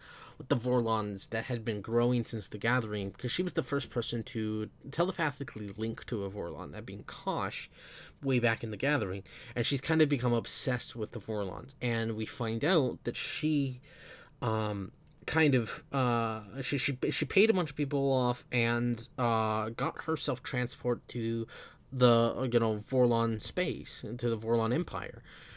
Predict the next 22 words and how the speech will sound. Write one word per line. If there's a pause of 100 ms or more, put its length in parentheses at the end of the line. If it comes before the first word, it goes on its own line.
And
of
course,
no
ships
were
around.
There
was
no,
there,
there
was
no (320)
answering
of
hails. (300)
Eventually,
the
ship
that
she,